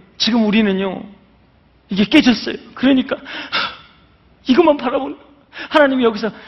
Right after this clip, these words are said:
"이거다." 그런데 "잠깐, 이게 깨졌다. 어떡-" 지금 이러고 사는 거예요. 주님이 "아니다, 내가 여기 있노라. 아저씨, 잠깐만요. 지금 그게 장난 아니에요.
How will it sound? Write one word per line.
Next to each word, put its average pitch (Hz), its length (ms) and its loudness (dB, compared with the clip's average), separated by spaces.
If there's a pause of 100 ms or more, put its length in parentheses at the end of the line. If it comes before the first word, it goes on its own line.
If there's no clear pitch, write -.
(120)
"이거다." 151 460 0
그런데 160 240 -8 (880)
"잠깐, - 520 0 (1500)
이게 403 140 2
깨졌다. - 720 0 (220)
어떡-" - 260 0 (2000)
지금 311 200 6
이러고 311 140 2
사는 320 300 2
거예요. 233 160 2
주님이 233 340 2 (160)
"아니다, 143 880 -2 (220)
내가 160 280 2
여기 156 220 0
있노라. 151 460 -4 (180)
아저씨, 202 300 2
잠깐만요. 254 580 0
지금 269 260 -6
그게 302 160 0
장난 254 420 0
아니에요. 233 200 -8